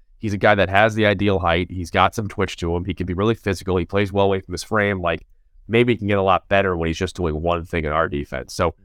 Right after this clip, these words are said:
Speaker 1: I think, I think that's why Dante is a guy that, you know, once you kinda leave, and I think he's a guy that most teams have in that third, fourth, the equivalent of a third, fourth round grade, right? And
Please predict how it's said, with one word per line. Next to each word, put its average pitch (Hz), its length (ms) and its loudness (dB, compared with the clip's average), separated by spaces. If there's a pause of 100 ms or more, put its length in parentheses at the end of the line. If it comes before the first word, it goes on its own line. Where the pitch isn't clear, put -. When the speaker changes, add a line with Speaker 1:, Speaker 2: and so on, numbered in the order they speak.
(140)
Speaker 1:
I 113 120 4
think, 123 220 0
I 110 80 2
think 120 140 2
that's 110 160 -2
why 104 100 2
Dante 87 480 0
is 80 80 -2
a 85 60 -4
guy 82 220 2
that, 82 180 -4 (240)
you 98 40 -6
know, 87 100 0
once 123 340 0
you 120 80 -2
kinda 113 220 0
leave, 98 360 0
and 92 60 2
I 92 60 2
think 127 200 -2
he's 113 160 -2
a 101 60 -2
guy 101 120 4
that 98 120 0
most 113 260 -2
teams 101 220 -4
have 92 260 0
in 87 80 -4
that 85 200 -2
third, 92 320 -2
fourth, 92 280 -4
the 101 80 -2
equivalent 107 380 0
of 85 40 -4
a - 40 -10
third, 90 180 -2
fourth 90 300 -6
round 85 240 0
grade, 85 340 -2
right? 90 340 0
And 92 280 -2